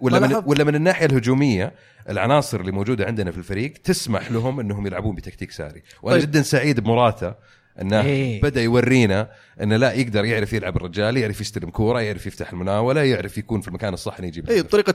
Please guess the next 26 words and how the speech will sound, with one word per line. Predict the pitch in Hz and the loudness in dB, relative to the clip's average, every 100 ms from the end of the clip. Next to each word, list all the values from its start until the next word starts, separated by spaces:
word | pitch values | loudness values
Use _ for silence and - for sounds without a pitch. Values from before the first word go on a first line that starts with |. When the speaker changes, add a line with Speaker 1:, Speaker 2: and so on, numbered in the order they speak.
| 190 | 2
Speaker 2:
لعب | 175 | 2
ساري | 190 185 | 4 2
تسمح | 170 151 170 156 | 2 0 -2 -2
له، | 120 | -4
لأنه | 143 151 151 | -2 0 0
لاعب، | 147 156 165 156 123 | 0 2 2 2 0
لاعب | 143 147 143 139 | 0 0 0 -2
يتميز | 139 147 147 135 | -4 -2 -2 -4
بال-، | 123 131 131 | -4 -4 -4
آه، | 127 123 120 - _ - | -4 -4 -6 -8 _ -8
آه، | 123 123 | -4 -2
بالحرية، | 123 139 139 143 139 131 - | -2 0 0 2 0 0 -4
آه، | 131 127 123 | -8 -6 -6
في | 135 131 131 101 127 | -6 -4 -4 -4 -6
ال-، | 120 110 | -8 -10
المناطق | 113 139 139 143 | -6 -2 -2 -2
الخطرة، | 131 139 - 117 | -4 -4 -4 -10
يعرف | 135 135 127 | -4 -4 -2
يتقدم، | 139 139 127 143 135 139 | -2 -2 -2 -2 0 0
يعرف | 135 139 | 0 0
يتراجع، | 135 139 143 131 | 0 0 0 0
يعرف | 135 143 | -2 0
يفتح | 147 - 139 | -2 -2 -4
المساحة، | 135 - 143 | -2 -2 -2
يعرف | 139 156 | 0 0
يمرر. | 156 151 147 | 2 0 0